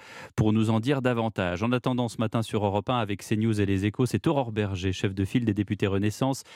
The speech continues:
qui était l'invitée du grand rendez-vous. Elle est de nouveau partie pour défendre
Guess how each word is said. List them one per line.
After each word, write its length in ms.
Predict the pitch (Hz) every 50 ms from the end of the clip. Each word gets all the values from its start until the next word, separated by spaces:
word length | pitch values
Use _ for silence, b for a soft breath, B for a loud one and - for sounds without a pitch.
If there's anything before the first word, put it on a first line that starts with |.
| B B B B B
qui 80 | -
était 160 | 127 117 - 127
l'invitée 380 | 123 120 117 117 - 135 127
du 80 | 117 110
grand 240 | 117 117 117 120 117
rendez-vous. 420 | 120 110 113 113 110 127 156 165
Elle 80 | 143 123
est 60 | 117
de 160 | 110 147 185
nouveau 260 | 196 190 165 147 160
partie 400 | 156 - 160 - - - - 160
pour 240 | - - 147 117 120
défendre 220 | 110 139 135 -